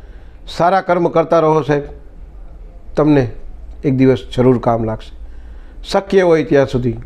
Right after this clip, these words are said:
ગાયને રોટલી ખવડાવો, કૂતરાને રોટલી ખવડાવો,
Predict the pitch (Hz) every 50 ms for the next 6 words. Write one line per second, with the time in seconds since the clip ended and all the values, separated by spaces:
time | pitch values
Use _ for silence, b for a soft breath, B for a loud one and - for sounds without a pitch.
0 | - - 135 131 127 131 131 127 123 120 127 120 123 131 127 - 127 127 123 120
1 | 117 113 117 131 - - - - 143 - 156 160 156 151 139 123 131 127 131 135
2 | 131 - - 143 135 120 117 113 113 123 127